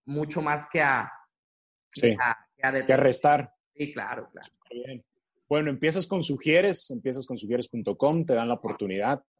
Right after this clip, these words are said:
Speaker 1: Simón.
Speaker 2: ¿Cómo lo llevas? ¿Cómo
Speaker 1: Bien.
Speaker 2: llega la idea?
Speaker 1: Bien, digo, hacemos el, el blog y nos va bien, una buena cantidad de seguidores, todo esto. Pero en ese punto que les digo que llega Damián,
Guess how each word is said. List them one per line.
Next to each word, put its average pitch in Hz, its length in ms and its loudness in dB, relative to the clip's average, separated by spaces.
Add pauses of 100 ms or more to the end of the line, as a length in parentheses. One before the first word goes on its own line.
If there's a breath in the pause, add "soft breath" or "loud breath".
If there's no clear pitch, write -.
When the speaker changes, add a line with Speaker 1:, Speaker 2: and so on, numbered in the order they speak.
(260)
Speaker 1:
Simón. 139 360 -4 (100)
Speaker 2:
¿Cómo 120 160 4
lo 120 100 6
llevas? 110 520 2 (220)
¿Cómo 117 140 0
Speaker 1:
Bien. 123 180 8
Speaker 2:
llega 120 140 6
la 113 60 2
idea? 107 340 0 (160)
Speaker 1:
Bien, 180 580 -2
digo, 185 200 2
hacemos 175 400 -2
el, 156 180 -4
el 139 160 -4
blog 196 340 4 (200)
y 156 80 -8
nos 147 220 -4
va 151 120 4
bien, 190 640 -2 (280)
una 143 140 -4
buena 143 180 -2
cantidad 131 260 -4
de 135 60 -4
seguidores, 156 500 -2
todo 156 160 0
esto. 214 400 -2 (480 loud breath)
Pero 214 200 2
en 208 80 0
ese 214 160 -2
punto 233 340 -4
que - 80 0
les 180 120 2
digo 185 140 4
que 185 100 -2
llega 175 160 0
Damián, 170 480 -4